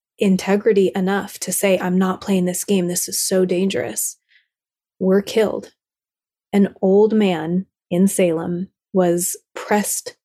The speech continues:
to death, it's called. They have this device. They keep putting heavier and heavier blocks and weights on top of it. This was an old man telling him, "Oh, tell us again, what, you know, what did she,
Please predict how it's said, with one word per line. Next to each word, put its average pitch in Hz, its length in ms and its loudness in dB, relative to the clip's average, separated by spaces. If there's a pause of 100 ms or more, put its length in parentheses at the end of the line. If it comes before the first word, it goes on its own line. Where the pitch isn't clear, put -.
to - 120 -2
death, - 480 -6 (160)
it's 185 200 -6
called. - 420 -16 (440)
They 180 60 -6
have 175 120 -4
this 196 160 -2
device. 190 840 -2 (120)
They 180 80 0
keep - 260 -2
putting 185 460 0
heavier 208 560 2
and 208 180 2
heavier 185 640 -2 (340)
blocks 190 540 0
and 190 240 0
weights 175 480 0
on 185 100 -4
top 185 280 -2
of 196 100 -8
it. - 260 -8 (200)
This - 60 -12
was 202 120 0
an 202 180 0 (100)
old 196 360 2
man 180 320 -2 (1200)
telling 226 320 2
him, 165 180 -4
"Oh, - 180 -8
tell 269 220 0
us 277 220 2
again, 254 360 0
what, 240 120 0
you 233 100 -4
know, 214 160 0
what 254 260 -2
did 240 200 -6
she, - 180 -6